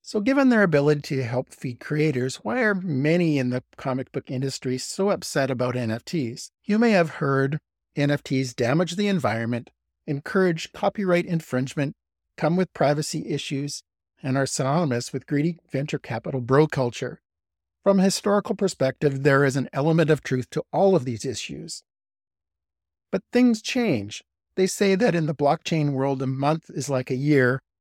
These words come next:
and we are now years past the creation of the first N F Ts. In this guide, I want to bring to your attention recent developments in this rapidly evolving industry.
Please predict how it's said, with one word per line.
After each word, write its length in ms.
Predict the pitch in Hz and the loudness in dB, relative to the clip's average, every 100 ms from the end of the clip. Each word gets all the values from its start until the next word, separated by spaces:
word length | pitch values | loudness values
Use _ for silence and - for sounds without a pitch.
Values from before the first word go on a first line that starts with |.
| _ - | _ -6
and 120 | 160 | -2
we 160 | 185 208 | 2 4
are 120 | 139 | 4
now 260 | 131 135 135 | 2 2 0
years 460 | 123 165 170 170 | 0 0 0 -2
past 400 | - 123 127 - | -6 -6 -4 -8
the 80 | 147 | -10
creation 440 | - 127 127 - | -6 -4 -4 -4
of 140 | 143 123 | -6 -6
the 80 | 139 | -8
first 320 | - 117 - | -6 -8 -8
N 140 | 107 | -10
F 140 | 110 - | -10 -8
Ts. 480 | 190 131 120 - _ _ - | -6 -6 -6 -12 _ _ -4
In 120 | 143 | 0
this 200 | 277 - | 0 0
guide, 300 | 135 120 127 | 2 4 4
I 80 | 131 | 2
want 260 | 131 156 | 0 -2
to 80 | 151 | -2
bring 200 | 139 165 | 0 0
to 100 | 160 | 0
your 180 | 127 156 | 0 0
attention 560 | 214 - 131 131 147 113 | -2 -4 -6 -6 -8 -4
recent 360 | 147 - 247 | -4 -2 -4
developments 640 | 180 151 135 147 131 131 - | -2 2 2 0 -4 -8 -10
in 180 | 123 120 | -8 -6
this 240 | 131 - | -6 -6
rapidly 540 | 110 143 - 170 170 | -6 -4 -2 -2 0
evolving 520 | 170 131 120 123 131 156 | -2 0 2 2 0 0
industry. 560 | 147 131 - 69 - | 2 0 -2 -12 -12